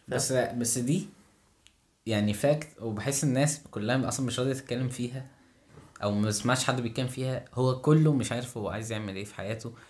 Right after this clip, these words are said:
لأن إحنا بقينا overwhelmed بال-، بالحاجات الكتير، الفرص الكتير، الحاجات الكتير اللي هو اللي you will، you will miss out لو أنت م-، فاهم؟ يعني اللي هو في فترة اللي هو مثلا كله عايز يبقى رابر مثلا،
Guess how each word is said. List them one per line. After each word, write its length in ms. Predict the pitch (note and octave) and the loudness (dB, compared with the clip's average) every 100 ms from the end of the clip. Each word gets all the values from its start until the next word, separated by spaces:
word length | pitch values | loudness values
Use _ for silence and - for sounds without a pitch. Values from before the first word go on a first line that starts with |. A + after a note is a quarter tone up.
| - - - | -20 -20 -10
لأن 220 | A2 A2 B2 | -2 0 0
إحنا 240 | C3 B2+ | 0 0
بقينا 560 | G2+ G2 B2+ A#2+ F2+ - B2 | 0 0 2 2 -2 -4 -2
overwhelmed 680 | B2+ A#2+ A2+ B2+ C3 A2+ G#2+ | 2 4 6 6 6 2 -2
بال-، 400 | G#2+ A2+ A#2 - - - - - | -2 0 0 -2 -10 -20 -14 -2
بالحاجات 760 | A2+ A2 - A2+ G#2+ B2+ B2+ | 0 0 -2 0 6 6 6
الكتير، 580 | A2 G#2 - - B2 B2+ | 0 -4 -8 -2 2 2
الفرص 720 | - A2 G2 G2 - B2+ A#2 | 2 -4 -6 -4 2 4 4
الكتير، 360 | - A2+ B2 A2+ | 0 -6 -4 -2
الحاجات 340 | A2+ A2 A2+ | -2 -2 -4
الكتير 360 | - - A#2+ A#2+ | -6 -8 -4 -2
اللي 180 | F#2 G#2+ | 0 0
هو 100 | A2 - | 0 0
اللي 220 | G2+ G#2 G#2+ | -2 -2 0
you 120 | G#2 | 0
will، 300 | A2 - - | 0 -2 -6
you 160 | G#2+ G#2+ | -6 -2
will 300 | A2 G#2+ B2 | 0 2 2
miss 140 | - | 2
out 300 | B2 B2 B2 | 0 0 0
لو 120 | G#2+ | -2
أنت 180 | A2+ A#2 | -2 -2
م-، 220 | G#2 G#2 - | -4 -6 -6
فاهم؟ 280 | A#2+ B2+ C3+ - - - - - | -4 -4 -6 -14 -20 -20 -20 -8
يعني 140 | G2+ G#2+ | -2 2
اللي 100 | A2+ | 4
هو 80 | A2+ | 2
في 240 | - B2 | 2 0
فترة 420 | - C3 C3 C3 | 4 4 4 4
اللي 140 | A#2+ A2 | 4 2
هو 160 | A#2 | 0
مثلا 320 | A#2 A2+ B2+ A#2 | 0 -2 -4 -2
كله 260 | B2 B2 | 0 2
عايز 180 | A#2+ A2+ | 2 2
يبقى 200 | A2+ A2 | -2 0
رابر 380 | A2 A2+ G#2 G#2 | -2 -2 -8 -8
مثلا، 400 | F#2+ - E2+ | -8 -10 -14